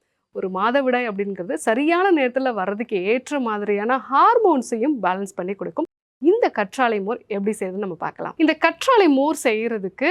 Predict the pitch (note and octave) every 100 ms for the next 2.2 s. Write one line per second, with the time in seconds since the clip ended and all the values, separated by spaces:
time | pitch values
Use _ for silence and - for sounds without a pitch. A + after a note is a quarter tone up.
0 | G4+ - _ G#3+ G3 G3 A3 A3+ A#3 G#3+
1 | F#3+ F#3 E3+ D#4 G#4 - G#3+ G#3 B3+ G#3+
2 | G#3